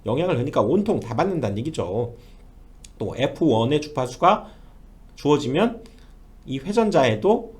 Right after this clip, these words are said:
얘가 그대로 주파수가 전달이 돼서, 어, 즉 이 차측이죠. 이 회전자, 어, 요 회전자계에 주는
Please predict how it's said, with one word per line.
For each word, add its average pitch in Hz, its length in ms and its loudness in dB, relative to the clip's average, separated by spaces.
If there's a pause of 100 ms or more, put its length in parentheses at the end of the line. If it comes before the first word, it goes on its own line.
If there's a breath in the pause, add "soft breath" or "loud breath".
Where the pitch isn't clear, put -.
(140)
얘가 156 420 0 (200)
그대로 220 560 4
주파수가 135 800 -2
전달이 117 360 -2
돼서, 107 440 -2 (300 loud breath)
어, 85 340 -12
즉 131 180 -8
이 175 100 -2
차측이죠. 165 600 -2
이 104 80 -4
회전자, 170 500 -4 (440 loud breath)
어, 95 200 -10
요 117 180 -2
회전자계에 208 460 0 (1900)
주는 107 540 -4